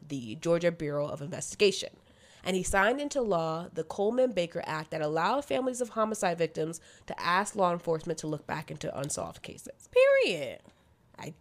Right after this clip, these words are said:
Speaker 1: thought that was their right, but I'm glad that it's, like, set in stone.
Speaker 2: Yeah. Yeah.
Speaker 1: Put
Speaker 2: And
Speaker 1: on
Speaker 2: now
Speaker 1: pen
Speaker 2: they
Speaker 1: and
Speaker 2: have
Speaker 1: paper.
Speaker 2: the budget to do
Speaker 1: Right.
Speaker 2: so.
Speaker 1: Exactly. And you can't just turn these people away and be like, you know, "I told you no. We've
Speaker 2: Yeah.
Speaker 1: already looked at it and nothing has come of it."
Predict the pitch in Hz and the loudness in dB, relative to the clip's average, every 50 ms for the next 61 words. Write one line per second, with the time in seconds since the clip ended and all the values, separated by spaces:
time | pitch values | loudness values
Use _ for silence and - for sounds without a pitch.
0 | _ _ _ - 170 175 - - 190 196 175 - - - 180 170 160 147 - 151 | _ _ _ -2 -2 -2 -2 0 2 2 2 2 0 0 0 0 0 0 -2 0
1 | 147 135 120 131 160 185 - 494 508 554 - - - - _ - - 220 226 226 | 0 0 2 4 6 8 8 8 8 6 4 -6 -20 -20 _ -6 2 6 10 10
2 | 226 220 214 208 - - 208 214 202 196 202 190 190 196 190 190 180 180 180 - | 12 12 12 10 8 6 4 2 4 6 8 8 8 8 6 4 2 2 2 2
3 | 180 175 170 - - _ _ _ _ _ - - - - - 175 156 180 214 277 | 0 0 0 -2 -10 _ _ _ _ _ -6 -2 2 6 8 8 8 8 4 2
4 | - - - 233 214 208 226 214 220 240 262 277 269 247 220 - - - - - | 2 4 6 8 10 10 10 10 10 8 6 4 2 0 -4 -8 -14 -20 -14 -6
5 | - 185 175 170 170 175 - - - 190 170 160 - 220 208 202 170 - 208 233 | -4 -4 -2 -4 -6 -4 0 4 6 8 8 8 8 8 8 8 8 10 8 8
6 | 233 226 - 254 262 240 196 180 170 165 170 180 208 185 180 180 190 254 277 - | 10 12 12 12 12 12 10 10 10 10 10 8 6 6 4 4 4 4 2 0
7 | - - - - - - - - 156 - 349 359 - - - - 82 85 - 170 | -8 -12 -12 -12 -12 -8 -4 0 2 4 4 4 2 0 -6 -6 -6 -6 -8 -10
8 | 165 - 165 165 160 190 - - 180 - - - - - - - - 165 170 - | -6 -4 -4 -4 -2 -4 -6 -8 -8 -12 -14 -14 -14 -14 -10 -6 -6 -4 -4 0
9 | - 180 180 175 - - - - 175 165 160 143 156 - - 165 - 160 156 156 | 0 0 0 0 -2 -2 0 2 4 4 4 2 0 0 0 2 4 4 4 4
10 | 151 156 151 147 147 151 151 147 147 143 139 139 - - - - - - _ _ | 4 4 4 2 2 0 -2 -2 -2 -2 -4 -6 -10 -14 -20 -20 -20 -20 _ _
11 | - - 123 120 - - 165 - - 151 143 147 147 151 151 151 139 - - - | -12 -10 -8 -6 -4 -4 -4 -2 -2 -4 -2 -2 -2 0 0 0 -2 -4 -8 -12
12 | - - - 147 151 151 143 139 139 139 147 147 - 151 143 147 147 - - 143 | -10 -6 -4 0 2 4 4 4 4 2 0 -2 -2 -2 0 0 0 0 -2 -2
13 | 170 175 - - - - - - 156 156 147 147 - - - - - - - - | -4 -6 -8 -10 -14 -10 -8 -4 -2 -2 -2 -2 -2 -4 -4 -4 -4 -8 -10 -8
14 | - - 185 - - - - - - 165 151 156 156 - - | -8 -6 -6 -6 -8 -8 -8 -4 0 0 0 0 -2 -6 -8